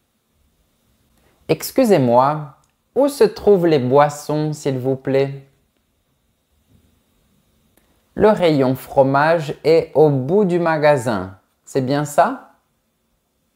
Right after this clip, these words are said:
Est-ce que vous avez des sacs, s'il vous plaît ?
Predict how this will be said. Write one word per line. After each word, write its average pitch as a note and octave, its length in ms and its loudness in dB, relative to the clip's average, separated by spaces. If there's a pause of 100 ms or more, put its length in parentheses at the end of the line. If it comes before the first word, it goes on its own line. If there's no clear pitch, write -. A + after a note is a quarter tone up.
(1500)
Est-ce F#3+ 240 -2
que D3+ 100 -4
vous B2 320 0
avez C#3 320 0
des B2 220 0
sacs, - 760 -4
s'il G#2+ 300 -6
vous G#2+ 160 -4
plaît ? G2 480 -6